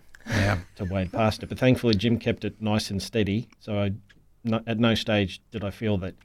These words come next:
Speaker 2: he was gonna manoeuvre it and, and, and endanger me. So it was all good.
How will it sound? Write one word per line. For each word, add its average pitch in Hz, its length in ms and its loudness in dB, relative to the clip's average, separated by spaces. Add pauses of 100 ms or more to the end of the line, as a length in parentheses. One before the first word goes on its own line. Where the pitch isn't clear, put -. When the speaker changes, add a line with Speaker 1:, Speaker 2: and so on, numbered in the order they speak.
(140)
Speaker 2:
he 104 80 -8
was 92 140 -4
gonna 95 180 -4
manoeuvre 95 420 4
it - 80 -12
and, 95 220 -6 (340)
and, 90 280 -2 (180)
and 98 220 -6
endanger 98 460 4
me. 87 180 -4
So 113 120 -8
it 98 60 -2
was 95 120 0
all 95 80 0
good. 85 180 -4